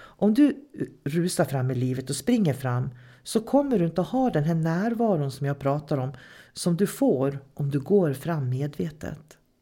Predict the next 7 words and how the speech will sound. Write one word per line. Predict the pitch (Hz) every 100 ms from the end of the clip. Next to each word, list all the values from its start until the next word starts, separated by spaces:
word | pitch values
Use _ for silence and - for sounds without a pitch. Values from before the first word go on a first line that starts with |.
| _ _ _ _ _ - - - -
Rusar | 143 156 147 156 220
du | 208
fram | 170 160 156
i |
livet | 175 202 151 139
utan | 165 202 277 185
närvaro | 143 135 139 139 135